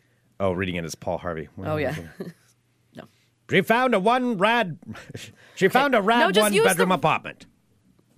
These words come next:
Speaker 2: Use your regular
Speaker 1: Thirty-fourth and, all right, fine. Sarah found a part-time job at the Lads Edition Starbucks, where she made venti soy mochas for stroller-pushing moms in stretch pants.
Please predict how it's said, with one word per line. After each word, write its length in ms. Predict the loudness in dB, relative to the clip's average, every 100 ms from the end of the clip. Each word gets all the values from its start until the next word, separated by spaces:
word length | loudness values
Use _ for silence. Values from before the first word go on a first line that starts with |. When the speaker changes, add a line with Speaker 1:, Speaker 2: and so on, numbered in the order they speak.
| -20 -8
Speaker 2:
Use 220 | -6 -6
your 80 | -4
regular 420 | -4 -4 -2 2
Speaker 1:
Thirty-fourth 720 | 2 2 2 2 2 0 -6
and, 180 | -10 -10 -12
all 260 | -6 -6
right, 240 | -4 -6 -6
fine. 220 | -10 -12 -12 -16 -20 -2
Sarah 260 | 2 2
found 180 | 2 -2
a 40 |
part-time 480 | 0 -2 0 0 0
job 400 | 2 2 2 0
at 140 | -2 0
the 80 |
Lads 380 | 0 2 2 0
Edition 380 | -2 -2 -2 -4
Starbucks, 640 | -4 -2 -2 -2 -4 -6 -20 -20 _
where 140 | -2 -2
she 140 | 0
made 300 | 2 2 2 -2
venti 440 | 0 0 0 -2
soy 440 | -2 0 2 2 2
mochas 540 | 0 0 -2 -4 -6 _ _
for 140 | -4 -4
stroller-pushing 800 | -4 0 2 2 2 0 0 0
moms 380 | 2 2 -2 -2
in 140 | -2 -4
stretch 340 | 0 -2 -2
pants. 400 | -6 -6 -8 -16